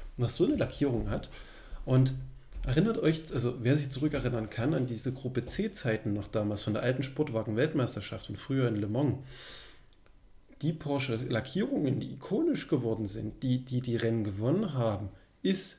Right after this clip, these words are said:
das, was aussah wie ein Schweinchen. Das ist der Rothmans Porsche. Das waren in meinen Augen großteils Kundenlackierungen.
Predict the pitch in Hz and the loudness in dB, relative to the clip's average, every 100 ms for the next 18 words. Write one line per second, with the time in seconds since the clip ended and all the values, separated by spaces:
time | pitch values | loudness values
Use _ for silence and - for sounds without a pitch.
0 | - 123 123 120 - 131 127 104 101 101 | 0 2 2 0 2 2 4 2 2 0
1 | - 107 104 - 95 95 - - - - | 0 0 0 -2 -8 -10 -14 -12 -4 2
2 | 190 196 - 113 113 120 123 107 95 - | 2 2 4 6 8 6 6 2 0 -6
3 | 101 104 - - - 101 - 101 95 135 | -8 -8 -12 -14 -6 -4 -2 -2 2 2
4 | 160 104 98 110 131 107 101 127 131 135 | 2 0 -2 -2 -2 -2 -2 -2 -4 -6
5 | 113 - 98 101 - - 269 262 190 131 | -8 -8 -8 -8 -2 0 0 2 2 2
6 | - 101 95 92 | 2 0 0 -6